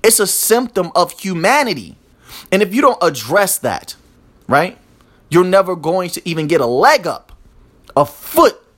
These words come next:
a, a, a, a, a foot stepping forward and trying to remedy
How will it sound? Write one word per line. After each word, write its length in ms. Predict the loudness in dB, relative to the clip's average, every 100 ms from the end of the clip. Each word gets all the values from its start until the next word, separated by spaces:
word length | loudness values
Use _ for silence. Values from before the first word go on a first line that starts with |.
| _ _ _ _ _ _ -4
a, 40 |
a, 40 | -2
a, 320 | 0 -2 0 0
a, 60 | 0
a 220 | -2 -10
foot 420 | 0 2 2 0 -20 -6
stepping 580 | -4 -2 -2 -2 -8
forward 600 | -2 4 4 4 0 -4 -8 _ _ -20 -20 -20 -20 -20 -6 -2
and 180 | 0
trying 680 | -2 0 4 4 2 -4 -6
to 260 | -6 -4 -2
remedy 640 | 0 0 0 -2 -4 -10